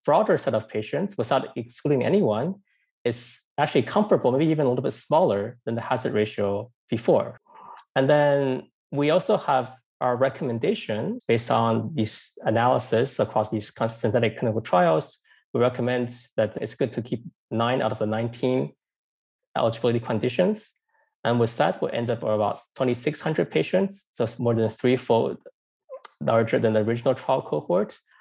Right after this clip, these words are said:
while having even a lower hazard ratio, about point six six.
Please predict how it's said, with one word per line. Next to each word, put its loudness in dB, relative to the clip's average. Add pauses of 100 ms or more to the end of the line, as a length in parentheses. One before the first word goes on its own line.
(200)
while 4
having -4
even -2
a 0
lower 2
hazard -6
ratio, -2
about -4
point -2
six -6
six. -14